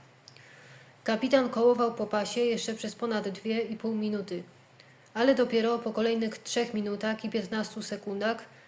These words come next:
o dwudziestej pierwszej czterdzieści dwa i osiemnaście sekund, włączono pozostałe silniki. W ciągu kolejnych minut personel ratunkowy i ekipa straży pożarnej na próżno próbowali otworzyć wejścia maszyny.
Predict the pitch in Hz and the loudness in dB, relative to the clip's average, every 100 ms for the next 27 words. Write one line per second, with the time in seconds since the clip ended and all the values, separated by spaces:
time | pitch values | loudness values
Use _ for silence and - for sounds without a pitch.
0 | - - 202 214 247 240 226 220 202 196 | -12 -4 -2 2 0 2 -2 -2 -6 -2
1 | 226 233 - 220 220 214 - 185 196 208 | -2 -2 -4 -6 -4 -6 -6 -6 -2 -2
2 | 220 226 214 - 220 208 - 208 208 233 | -2 -2 -2 -2 -4 -4 -6 -8 -6 -4
3 | 240 220 - - - 190 208 220 214 240 | -4 -6 -14 -20 -16 -4 -2 0 -2 0
4 | 240 233 233 208 233 220 214 - 220 214 | -2 -2 -4 -2 -2 -2 -2 -2 -2 -2
5 | 190 180 - - - - - - - 262 | -4 -8 -10 -20 -20 -20 -20 -12 4 4
6 | 254 285 233 233 226 214 208 208 226 - | 4 0 0 0 -2 -4 -4 -2 -4 -4
7 | 214 - 240 220 208 208 214 208 202 196 | -6 -4 -2 -2 -2 -2 -2 -2 -2 0
8 | 220 233 220 - 226 208 208 220 208 214 | 0 0 -4 -4 -4 -4 -4 -4 -4 -4
9 | 214 208 214 208 220 226 214 - 254 247 | -6 -4 -4 -2 -2 -2 -2 -2 -2 0
10 | - 233 233 233 208 214 220 220 220 214 | -2 -2 -2 -4 -4 -2 0 -2 -2 -2
11 | 226 214 208 190 208 208 214 208 208 202 | -4 -2 -4 -4 -6 -4 -6 -4 -4 -4
12 | 185 180 | -4 -4